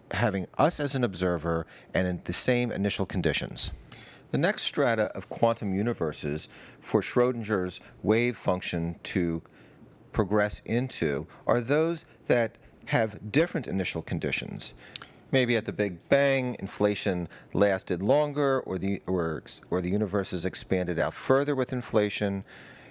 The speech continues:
In these universes, because of chaos, the Earth never formed, or sixty million years ago,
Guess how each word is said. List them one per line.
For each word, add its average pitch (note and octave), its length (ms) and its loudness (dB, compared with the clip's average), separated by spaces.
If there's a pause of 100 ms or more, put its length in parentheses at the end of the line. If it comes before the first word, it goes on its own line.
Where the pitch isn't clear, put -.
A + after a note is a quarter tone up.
In F#2 140 -2
these G2 260 0
universes, A2 580 0
because F2+ 520 0
of D2+ 260 -2 (300)
chaos, B2+ 640 2 (340)
the F2+ 340 0 (920)
Earth C3+ 260 2
never F#2 260 0
formed, A#2 680 0 (400)
or F#2 400 0 (440)
sixty - 360 0
million F#2 280 0
years C3+ 280 0
ago, G#2 480 2